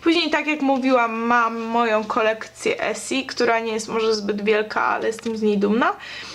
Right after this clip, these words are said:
Jest to, e, tutaj mamy niebieskie wszystkie, to jest niebieski odcień Midnight Kami, jeśli dobrze pamiętam. Ups. Te, e, tak, jest to Midnight Kami.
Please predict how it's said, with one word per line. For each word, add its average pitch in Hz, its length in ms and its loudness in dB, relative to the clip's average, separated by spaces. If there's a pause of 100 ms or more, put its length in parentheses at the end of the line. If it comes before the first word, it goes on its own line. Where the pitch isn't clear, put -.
(180)
Jest 339 480 0
to, 269 320 4 (840)
e, 233 1080 4
tutaj 247 300 -2
mamy 233 240 0
niebieskie 226 500 0
wszystkie, - 300 -4
to - 120 2
jest 240 200 2
niebieski 226 460 2
odcień 214 400 0
Midnight 220 520 0
Kami, 226 280 -4
jeśli 226 360 -4
dobrze 220 300 -4
pamiętam. 262 640 -2 (1160)
Ups. - 300 -10 (1300)
Te, 214 260 4 (1500)
e, 240 500 4
tak, - 300 -8
jest 269 200 -2
to 247 120 2
Midnight 220 480 0
Kami. 349 480 0